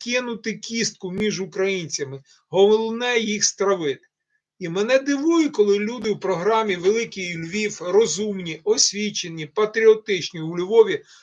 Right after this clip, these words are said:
ведуться на це. І з піною в роті починають шукати ворога.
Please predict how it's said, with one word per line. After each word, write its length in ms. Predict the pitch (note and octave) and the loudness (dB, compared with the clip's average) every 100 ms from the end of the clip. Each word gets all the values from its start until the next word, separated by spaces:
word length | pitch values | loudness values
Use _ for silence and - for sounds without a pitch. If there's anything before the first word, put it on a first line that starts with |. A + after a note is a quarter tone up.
| - | -6
ведуться 760 | D#3 A3 F3+ A#3 A#3+ - F#3 | 6 6 6 -4 -4 -2 -4
на 160 | D#3 C#3+ | -4 -6
це. 300 | - D3+ - _ _ _ - | -6 -6 -8 _ _ _ -2
І 100 | G3+ | 0
з 100 | - | 0
піною 500 | - C4+ C#4 C4 B3 | 0 0 0 -2 -2
в 80 | A#3 | -2
роті 380 | A#3 B3 A3+ | 0 0 -2
починають 680 | G#3 F#3+ F3+ G3+ G#3+ A3 G#3 | -6 -6 -4 -4 -2 -2 -2
шукати 560 | G#3 F#3 D#3 G3+ G3 G3+ | -4 -8 -4 0 0 -2
ворога. 800 | E3+ D#3 F#3 D#3+ C3+ C3 C#3 | -4 0 2 2 -2 -4 -8